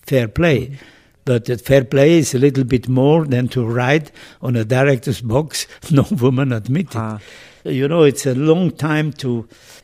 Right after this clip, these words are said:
Speaker 1: uh, I have to say, it took a long time to develop women's football. But what I was missing and still missing is the explosion,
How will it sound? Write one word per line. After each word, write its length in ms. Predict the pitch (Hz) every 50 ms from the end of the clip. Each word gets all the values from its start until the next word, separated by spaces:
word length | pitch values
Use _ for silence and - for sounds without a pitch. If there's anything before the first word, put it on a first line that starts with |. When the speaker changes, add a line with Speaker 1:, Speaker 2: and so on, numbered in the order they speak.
| _ _ -
Speaker 1:
uh, 180 | 135 127 131 -
I 120 | 139 143
have 240 | 143 160 208 190 -
to 120 | - 175
say, 340 | 135 - - 175 151 139 123 110
it 280 | - 135 117 - _ -
took 280 | 185 208 190 - -
a 80 | 165 151
long 240 | 143 151 151 147 -
time 480 | - - 135 127 120 117 117 110 104 _ _ _ - _ -
to 80 | 139 123
develop 480 | 117 160 165 160 165 160 147 123 -
women's 460 | 147 139 127 143 151 151 143 139 120 -
football. 580 | - 143 135 117 117 127 143 151 170 185 165 - - - _ _ _ _ -
But 280 | 135 127 131 123 127 131
what 240 | 135 147 160 175 175
I 140 | 180 147 147
was 300 | 135 139 143 127 - -
missing 580 | 156 170 185 - - - 143 127 135 170 175 185
and 160 | 135 123 117
still 300 | - - - - 160 139
missing 440 | 135 139 143 127 - - 170 165 156
is 220 | 143 131 113 - -
the 80 | 143
explosion, 880 | 123 120 123 - - _ - 214 277 233 180 160 - 139 113 107 98 92